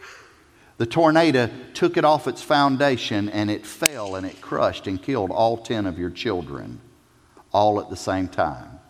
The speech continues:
A matter of just minutes, fortunes, family,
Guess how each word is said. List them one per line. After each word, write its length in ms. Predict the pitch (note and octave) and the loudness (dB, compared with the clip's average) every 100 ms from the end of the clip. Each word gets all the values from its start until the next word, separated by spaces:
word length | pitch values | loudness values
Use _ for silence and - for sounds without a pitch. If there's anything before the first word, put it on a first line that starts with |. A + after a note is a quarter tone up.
| _ _ - - | _ _ -10 -2
A 60 | D3+ | 4
matter 400 | G#3+ B3+ G3+ C3+ | 6 6 8 6
of 140 | G#2 - - - | 2 -8 -14 -6
just 340 | B2+ A#3+ G#3+ D3+ | 2 2 2 -2
minutes, 960 | E3+ A3+ C4 G3 F2 - - - - _ _ | 0 2 2 2 -2 -6 -14 -16 -18 _ _
fortunes, 960 | - F3+ G#3+ A3 - A#3 A#3 A#3 - - - _ | 0 6 6 4 0 0 0 -2 -6 -16 -20 _
family, 880 | - - F3+ G3 A3 A3 A#3 A#3+ A3+ | -18 2 4 6 4 2 2 2 -2